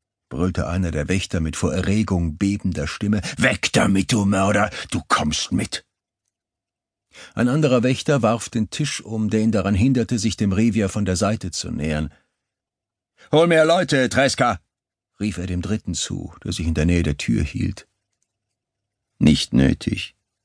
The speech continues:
sagte der Unbekannte und senkte das Schwert. „Ich komme von selbst mit.“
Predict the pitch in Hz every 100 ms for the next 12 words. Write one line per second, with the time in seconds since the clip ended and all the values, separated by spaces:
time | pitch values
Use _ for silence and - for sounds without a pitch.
0 | _ _ - - - - 82 82 - -
1 | 76 - 82 - _ - 78 78 82 -
2 | - - - - 82 - - _ _ _
3 | _ _ _ _ 82 - 92 87 76 -
4 | - - 60 - - - - 50 50 -